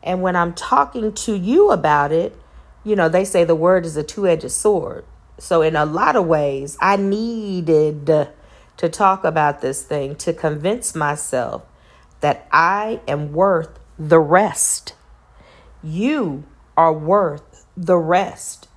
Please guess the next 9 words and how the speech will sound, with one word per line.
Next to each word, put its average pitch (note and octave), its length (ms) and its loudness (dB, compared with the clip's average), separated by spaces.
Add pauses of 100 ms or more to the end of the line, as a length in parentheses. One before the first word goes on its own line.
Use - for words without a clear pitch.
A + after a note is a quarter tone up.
(160)
<clears throat> - 360 -4 (2750)
You F3 160 -6
would E3+ 200 -4
think B3 340 2 (1900)
that D#3+ 200 0
I E3+ 100 6
would E3+ 180 0
have C#3+ 120 -6
came F#3+ 800 -2